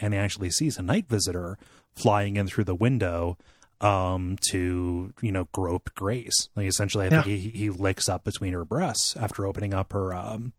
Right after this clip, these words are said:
Speaker 1: opening up her shirt. Um, Gabriel is kind of, you know, it's like a night terror almost. He can't force himself up. The night visitor is gone by the time he gets up.
Speaker 2: Mm-hmm.
Speaker 1: Um, and this is where, after three games,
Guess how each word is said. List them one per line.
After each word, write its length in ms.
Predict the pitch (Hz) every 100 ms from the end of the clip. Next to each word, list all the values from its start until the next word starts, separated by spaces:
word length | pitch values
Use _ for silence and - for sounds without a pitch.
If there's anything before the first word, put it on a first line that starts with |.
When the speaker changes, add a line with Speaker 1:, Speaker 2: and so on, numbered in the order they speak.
| -
Speaker 1:
opening 240 | 120 117 98
up 100 | 98
her 100 | 98
shirt. 420 | - 202 131 - - - - - _ -
Um, 380 | 107 101 95 95
Gabriel 380 | 110 120 113 98
is 80 | -
kind 160 | 101
of, 160 | 90 98
you 80 | 92
know, 80 |
it's 80 | 87
like 100 | 92
a 40 | 92
night 260 | 113 117
terror 360 | - 139 180 156
almost. 300 | 143 131 127
He 60 |
can't 220 | 117 110 -
force 200 | 104 -
himself 380 | 101 85 78
up. 240 | 104 90 -
The 80 | 104
night 180 | 107
visitor 260 | 98 90 92
is 80 | 87
gone 240 | 101 98
by 80 | 98
the 60 | 101
time 200 | 110 110
he 80 | 101
gets 240 | 113 -
up. 260 | 110 110 _ _ - - - -
Speaker 2:
Mm-hmm. 100 | 160 151
Speaker 1:
Um, 440 | 143 95 95 92 - -
and 680 | 101 95 95 95 92 92 92 -
this 300 | 110 95 -
is 120 | 107
where, 460 | 104 113 117 117 120 - _ -
after 260 | 113 -
three 200 | 113 139
games, 380 | 117 139 147 135